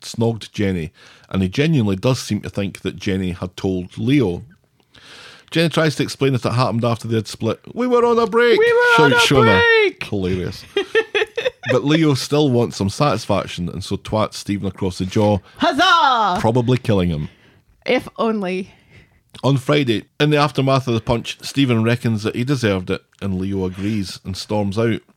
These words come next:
Speaker 1: Jenny points out that they'd split up, but Leo explains they
Speaker 2: "We
Speaker 1: were
Speaker 2: were on a
Speaker 1: separated,
Speaker 2: break."
Speaker 1: f-, separated just for a day,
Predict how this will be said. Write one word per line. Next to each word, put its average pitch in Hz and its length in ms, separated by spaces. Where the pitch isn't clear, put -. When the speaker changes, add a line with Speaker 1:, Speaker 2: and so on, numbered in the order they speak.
Speaker 1:
Jenny 113 220
points 110 320
out 95 100
that 90 60
they'd 104 200
split - 280
up, 151 180
but 82 120
Leo 131 180
explains 107 420
they 403 60
Speaker 2:
"We 415 80
Speaker 1:
were 403 60
Speaker 2:
were 403 40
on 415 120
a - 40
Speaker 1:
separated, 403 600
Speaker 2:
break." - 120
Speaker 1:
f-, - 100
separated 160 540
just 165 180
for 143 160
a 131 60
day, 139 340